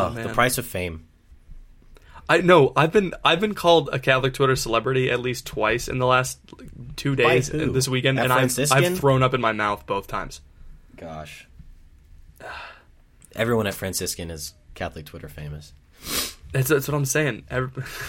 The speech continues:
Speaker 2: <laughs> someone was like, "Oh, look, it's Patrick. It's at Catholic Pat, one of the Catholic Twitter icon." And I'm like, "No.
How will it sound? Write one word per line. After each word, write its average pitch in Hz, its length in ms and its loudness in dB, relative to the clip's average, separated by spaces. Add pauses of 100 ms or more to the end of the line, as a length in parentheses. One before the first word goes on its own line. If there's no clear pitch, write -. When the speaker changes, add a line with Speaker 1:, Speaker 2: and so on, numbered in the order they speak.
(140)
Speaker 2:
<laughs> - 460 -20
someone 147 260 2
was 139 120 2
like, 131 200 6
"Oh, 165 100 4
look, 175 180 4
it's 131 160 -2
Patrick. 170 460 0 (340)
It's 131 200 -6
at 147 240 0
Catholic 143 360 0
Pat, 156 320 0 (300)
one 147 140 0
of 139 60 -6
the 135 80 -2
Catholic 156 360 0
Twitter 156 320 4
icon." 139 580 0 (240)
And 120 80 -4
I'm 120 80 -2
like, 113 180 -4
"No. 107 400 -6